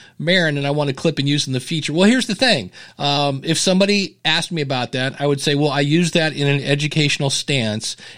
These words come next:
and I would be using fair use as my defense when I was in court."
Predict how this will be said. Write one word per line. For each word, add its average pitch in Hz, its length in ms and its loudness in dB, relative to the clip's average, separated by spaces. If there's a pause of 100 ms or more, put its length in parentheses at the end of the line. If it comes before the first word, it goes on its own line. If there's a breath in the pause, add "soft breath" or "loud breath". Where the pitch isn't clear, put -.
(160 loud breath)
and 131 340 0
I 139 160 0
would 143 160 2
be 143 80 2
using 147 500 2
fair 160 300 2
use 147 460 2 (500 loud breath)
as 175 500 0
my 165 420 4
defense 147 720 -2
when 139 280 2
I 135 80 2
was 123 200 2
in 120 100 -2
court." 101 340 -8